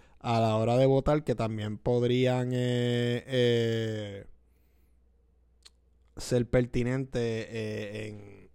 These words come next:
en, en esta controversia si, si se da algo. Está la sección once, subsección B del Voting Rights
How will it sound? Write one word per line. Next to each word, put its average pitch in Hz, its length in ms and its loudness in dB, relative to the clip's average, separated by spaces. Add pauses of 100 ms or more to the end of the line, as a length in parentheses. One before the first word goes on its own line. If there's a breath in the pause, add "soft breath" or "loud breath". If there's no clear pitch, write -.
(120)
en, 107 80 -14
en 104 160 -12
esta 107 220 -10
controversia 120 580 -6
si, 104 300 -12
si - 180 -14
se 110 140 -10
da 101 160 -12
algo. 101 460 -10 (280 soft breath)
Está 110 300 -6
la 117 120 0
sección 131 520 0
once, 131 400 2
subsección 123 720 -2
B 127 160 2
del 123 140 2
Voting 113 420 0
Rights 127 400 0